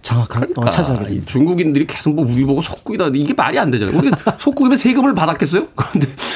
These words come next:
Speaker 2: 세금을 거둘 정도가 되니까.
Speaker 1: 네, 더 나아가서 이제 중국에 이제 아편이 퍼지게 되는데 이 아편 해독에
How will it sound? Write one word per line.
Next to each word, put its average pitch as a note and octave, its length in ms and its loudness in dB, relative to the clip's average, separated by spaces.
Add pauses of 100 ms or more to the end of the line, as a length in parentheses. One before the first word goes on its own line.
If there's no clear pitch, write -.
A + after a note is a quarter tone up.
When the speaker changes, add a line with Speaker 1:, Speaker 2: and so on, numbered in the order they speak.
Speaker 2:
세금을 A#3 380 2
거둘 E3 200 2
정도가 B2+ 300 2
되니까. A2 300 0
Speaker 1:
네, B2 380 4
더 G#3 200 4
나아가서 E3 300 2
이제 D3 100 2
중국에 D3+ 320 2
이제 B2+ 100 2
아편이 D#3 540 0
퍼지게 C#3 300 0
되는데 A#2+ 500 0
이 D#3+ 120 2
아편 D3 360 0
해독에 F#3 560 2